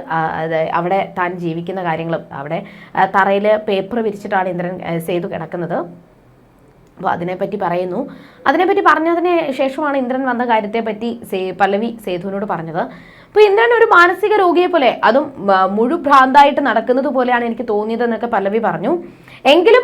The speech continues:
പല്ലവി നീ ഒന്ന് സൂക്ഷിക്കണം" എന്ന് സേതു, ആ, പല്ലവിയോട് ആവർത്തിച്ച് ആവർത്തിച്ച് പറഞ്ഞു. രാവിലെ തന്നെ, ആ, ഒ-, രാവിലെ തന്നെ പ്രതാപൻ ഉറക്കമെണീറ്റ് നേരെ പോകുവാണ്, ഏ, പല്ലവിയെ കൊല്ലാൻ വേണ്ടിയിട്ട് പോകുവാണ്.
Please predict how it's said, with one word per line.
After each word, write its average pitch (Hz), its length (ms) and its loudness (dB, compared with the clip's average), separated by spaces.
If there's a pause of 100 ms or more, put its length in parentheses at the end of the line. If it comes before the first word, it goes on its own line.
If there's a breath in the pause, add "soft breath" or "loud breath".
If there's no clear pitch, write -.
പല്ലവി 370 200 6
നീ 392 140 2
ഒന്ന് 381 120 2
സൂക്ഷിക്കണം" 381 840 2
എന്ന് 247 200 0
സേതു, 240 720 0
ആ, 190 160 0
പല്ലവിയോട് 202 440 0
ആവർത്തിച്ച് 233 480 0
ആവർത്തിച്ച് 190 360 -4
പറഞ്ഞു. 143 260 -8 (640 soft breath)
രാവിലെ 302 520 8
തന്നെ, 339 300 2 (120)
ആ, 220 280 4
ഒ-, 220 360 2
രാവിലെ 254 420 6
തന്നെ 339 280 0 (480)
പ്രതാപൻ 247 400 6
ഉറക്കമെണീറ്റ് 277 800 2
നേരെ 233 380 0
പോകുവാണ്, 240 720 2 (400 loud breath)
ഏ, 214 140 6
പല്ലവിയെ 226 400 4
കൊല്ലാൻ 254 340 4
വേണ്ടിയിട്ട് 254 360 -2
പോകുവാണ്. 226 680 0